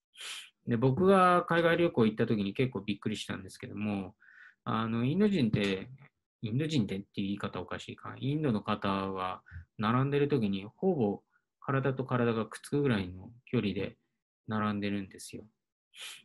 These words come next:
で、アラブ系の人も個体距離っていうのはかなり近いので、まあ、インドの方に近いんじゃないかなっていう感じはするんですけども、まあ、これ当然、あの、文化によって、その、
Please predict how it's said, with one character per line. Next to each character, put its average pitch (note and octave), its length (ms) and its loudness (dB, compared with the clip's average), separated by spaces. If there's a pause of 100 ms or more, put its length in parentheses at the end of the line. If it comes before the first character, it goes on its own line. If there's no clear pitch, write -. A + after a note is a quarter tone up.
(140)
で、 C#3 80 0
ア B2 140 6
ラ C#3 100 2
ブ D#3 140 -4
系 E3+ 140 -2
の E3 100 -6
人 D#3+ 180 -2
も A2+ 120 4
個 A#2 160 -4
体 A2+ 200 0
距 A2+ 120 -2
離 F#2+ 120 -2
っ - 40 -16
て F#2+ 80 -10
い - 20 -10
う F#2 40 -10
の G2+ 40 -8
は G2 60 -14
か G#2+ 180 -2
な F#2+ 100 -4
り F2+ 120 -12
近 - 340 -6
い F#2+ 60 -6
の F#2+ 120 -10
で、 G#2 300 0
ま G#2 140 -4
あ、 G#2+ 40 -4
イ A2 160 0
ン G#2+ 100 0
ド F#2+ 100 -6
の F#2 80 -12
方 G2+ 360 -4
に F#2 380 -12
近 - 240 -4
い G2+ 40 -2
ん - 20 -4
じ G2 80 -6
ゃ - 20 -6
な G2 120 -6
い G2 40 -12
か G2+ 100 -8
な G#2 240 -4
っ - 40 -20
て G2+ 100 -8
い F#2+ 40 -4
う - 20 -14
感 G2 200 -8
じ G2+ 100 -12
は F#2+ 40 -10
す - 160 -6
る G2+ 80 -2
ん G2 60 -6
で F#2 80 -14
す - 100 -14
け - 80 -12
ど F#2 100 -12
も、 G#2 320 -2 (800)
ま E3 80 0
あ、 - 20 2
こ F3 100 6
れ E3 100 6
当 E3 200 6
然、 D3+ 240 6
あ D3 40 6
の、 C#3 120 4
文 C#3+ 200 8
化 G#2 140 0
に F#2+ 80 -2
よ F#2+ 80 -4
っ F#2 40 -6
て、 - 180 -6
そ A2+ 120 -6
の、 G2+ 340 -2